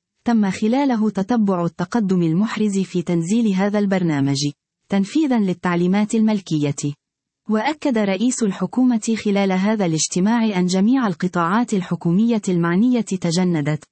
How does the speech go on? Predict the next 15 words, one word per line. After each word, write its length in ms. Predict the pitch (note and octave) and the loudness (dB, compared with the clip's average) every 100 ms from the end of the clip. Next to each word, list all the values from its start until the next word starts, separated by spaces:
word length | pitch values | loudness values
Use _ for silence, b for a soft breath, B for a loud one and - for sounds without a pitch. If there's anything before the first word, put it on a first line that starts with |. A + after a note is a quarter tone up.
| _ _ | _ _
خلف 320 | - C4 A#3 C4 | -4 -4 0 0
الملك، 400 | A3+ E3+ D#3 D#3 D#3 _ _ - | 2 0 -2 -4 -6 _ _ -2
وبذلت 500 | F#3 A3+ B3+ B3 A3+ | 0 0 0 0 -2
قصارى 540 | - F#3+ C4+ C4 G3+ | -4 -4 0 0 0
جهدها 520 | D#3+ A3 G3 G3 G3 F#3 | 0 0 0 0 2 2
من 220 | E3 A#3 | 0 0
أجل 260 | A#3+ A#3 | 0 0
تجاوز 520 | G#3 G3 A#3+ C4 G#3+ F#3 | 0 0 0 0 0 0
مخلفات 800 | F3 - E3+ E3+ E3+ B3+ A#3+ | 0 -2 -2 -2 -2 -2 -2
الزلزال 680 | F#3 D#3 E3 D#3 G#3 A3+ G3+ | -2 -2 -2 0 0 2 0
وإعادة 560 | E3+ D3 E3+ A#3+ A3+ G#3 | 0 0 0 0 0 -2
الإعمار 560 | E3+ A#2 D#3 G3 A3 G3+ | -2 0 0 2 2 0
بالجدية 680 | E3 D#3 D#3 D#3+ A#3+ A#3+ G#3+ | 0 0 -2 0 2 0 0
والسرعة 580 | F#3+ E3+ - C4 C4+ A3 G3 | -2 -2 -2 -2 0 0 0
اللازمتين، 880 | E3+ D#3+ D#3+ G#3 F3+ E3+ D#3 D#3+ | 0 0 0 0 0 0 0 0